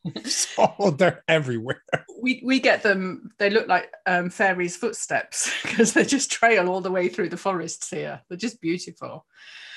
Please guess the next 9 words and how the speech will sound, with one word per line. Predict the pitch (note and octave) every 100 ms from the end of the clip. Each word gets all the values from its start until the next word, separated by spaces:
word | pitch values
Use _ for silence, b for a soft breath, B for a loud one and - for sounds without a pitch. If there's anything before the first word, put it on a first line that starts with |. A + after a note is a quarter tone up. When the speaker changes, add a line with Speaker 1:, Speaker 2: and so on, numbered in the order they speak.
| B -
Speaker 2:
Um, | G3 G3+ G#3 A3
and, | - D4+
you | G4+
know, | B3+
the | G#3
stories | - D#4 E4+ G3+ F3+
of | F3+
people | G3 F#3+ D#3+
dying | D#3 G3+ F#3+ A#2 D#2